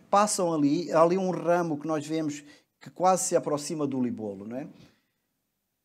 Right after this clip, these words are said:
Isto despertou a minha atenção. Então, nas investigações que eu tenho feito sobre o Libolo, eh, deitei a minha atenção para questões, por exemplo, antropológicas,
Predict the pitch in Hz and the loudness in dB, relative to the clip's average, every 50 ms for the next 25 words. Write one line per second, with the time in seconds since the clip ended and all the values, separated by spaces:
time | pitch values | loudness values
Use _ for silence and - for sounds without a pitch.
0 | _ _ - 185 208 226 214 - - 170 - - - 170 - 185 180 180 180 175 | _ _ -6 -4 -4 -4 -4 -8 -14 -16 -16 -14 -16 -8 -2 -2 -2 -2 -2 -4
1 | 175 175 180 175 - - 160 139 131 147 143 - 175 156 143 143 147 147 147 147 | -4 -4 -6 -10 -6 -4 -4 -2 -2 -4 -4 -2 0 0 0 0 -2 -2 -4 -8
2 | - - - 175 175 170 170 - 202 185 180 170 - 170 147 - 151 143 143 143 | -12 -14 -14 -10 -10 -8 -8 -8 -8 -8 -8 -8 -8 -10 -8 -6 -6 -6 -6 -6
3 | - 135 131 - - 135 120 120 117 117 117 110 107 135 165 185 156 123 104 - | -6 -8 -8 -8 -10 -12 -10 -10 -10 -8 -8 -8 -6 -4 -4 -2 -2 -4 -6 -10
4 | - - _ _ _ _ _ _ _ _ _ _ _ 151 151 156 151 151 151 151 | -14 -20 _ _ _ _ _ _ _ _ _ _ _ -8 -6 -4 -4 -2 -2 -2
5 | 147 143 143 139 131 120 - - _ _ _ _ _ _ _ _ _ - _ _ | 0 0 0 -2 -4 -8 -12 -16 _ _ _ _ _ _ _ _ _ -20 _ _
6 | _ _ _ _ _ 135 165 165 160 202 196 185 185 180 180 180 175 165 170 160 | _ _ _ _ _ -6 -6 -4 -2 -2 0 0 0 -2 -2 -2 -4 -4 -4 -8
7 | 147 147 - 165 175 165 170 156 143 147 147 - - - - 156 156 151 147 147 | -8 -4 -2 -2 -2 -2 -2 -4 -4 -4 -6 -8 -12 -6 -6 -4 -4 -4 -6 -8
8 | - 143 139 127 147 147 143 147 131 - 123 135 127 - 135 131 135 143 156 151 | -8 -8 -8 -4 -4 -4 -4 -4 -6 -6 -8 -12 -12 -10 -6 -4 -2 -2 -2 -6
9 | 147 147 147 117 98 - - | -10 -18 -16 -18 -18 -18 -20